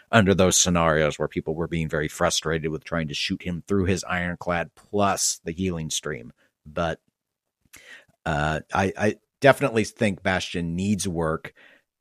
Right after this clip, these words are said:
to, I mean, I get annoyed when people choose him, and I, that, because I don't think he's a good choice. So I don't, and I don't like that. I want him to be a reasonable choice, but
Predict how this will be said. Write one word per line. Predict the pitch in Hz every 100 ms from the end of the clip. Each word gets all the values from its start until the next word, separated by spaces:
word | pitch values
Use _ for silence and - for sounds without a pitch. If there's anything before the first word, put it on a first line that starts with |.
| -
to, | - 90 80 78
I | 90
mean, | 80 80
I | 104
get | 131
annoyed | 127 117 110
when | 98 92
people | 95 -
choose | - 85 69
him, | - - _ _
and | 90 98
I, | 92 - _ _
that, | - - _ _ _ - 92
because | 113 127
I | 151
don't | 104
think | 95 87
he's | 82
a | 85
good | -
choice. | - - - - - - - -
So | - 110 92 87 85 -
I | 90 90
don't, | 98 95 -
and | 110
I | 104
don't | 104 85
like | 92 - -
that. | 57
I | - 76
want | 95 113
him | 87 82
to | 82
be | 78 78
a | 80
reasonable | 80 78 82 76 -
choice, | - 60 - - - _ _ _ _ _ _ _ _
but | 80 76 -